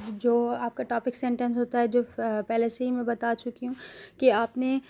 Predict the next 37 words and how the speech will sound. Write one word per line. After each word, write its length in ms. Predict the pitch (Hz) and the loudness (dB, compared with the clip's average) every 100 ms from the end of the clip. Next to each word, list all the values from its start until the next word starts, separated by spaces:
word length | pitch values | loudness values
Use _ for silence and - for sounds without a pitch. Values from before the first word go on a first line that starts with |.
| - | -8
अ, 240 | - 226 233 | 2 6 6
जब 180 | 240 247 | 6 4
इंट्रो 280 | 254 277 | 4 2
का 120 | 285 277 | 2 2
पैराग्राफ 500 | 254 240 240 269 247 | 4 2 4 2 2
स्टार्ट 440 | - 254 233 247 | 2 2 2 2
करना 260 | 277 269 254 | 2 4 4
होता 280 | 247 247 | 2 0
है 180 | 240 240 | -2 0
तो 140 | 247 247 | 0 0
आपके 340 | 233 208 254 | -2 -2 -2
टॉपिक 400 | 240 233 226 254 | 0 0 -2 -2
को 100 | 262 | 2
लेकर 340 | 226 220 254 | 4 4 2
चलना 340 | 262 269 254 247 | 2 2 2 2
है 60 | |
और 160 | 247 262 | 2 2
जनरल 340 | 226 233 254 | 4 4 4
पर्सपेक्टिव 640 | 269 277 - 233 226 269 226 | 2 -2 -6 -8 -4 -4 -2
के 80 | 269 | -2
साथ 280 | 247 240 226 | 0 0 0
साथ 280 | - 233 240 | 0 0 0
आपके 380 | - 240 - | -2 -4 -2
टॉपिक 440 | 220 233 220 254 233 | -2 -2 0 0 2
जो 120 | 247 | 2
है, 300 | 226 220 247 - - - - | 4 2 2 -2 -16 -18 -2
अ, 200 | - 220 | 2 2
वो, 320 | 208 220 226 | 2 4 4
अ, 220 | 254 226 | 4 2
चलता 400 | 214 240 233 233 | 2 4 4 4
आ 140 | 220 208 | 4 4
रहा 100 | 208 | 4
हो 80 | 208 | 2
हर 160 | 202 | 0
पैराग्राफ 520 | 196 196 185 185 185 185 | -2 -4 -4 -6 -8 -6
में। 180 | 208 190 - _ _ _ _ - _ - | -6 -6 -8 _ _ _ _ -20 _ 2
तो 260 | 240 233 | 4 4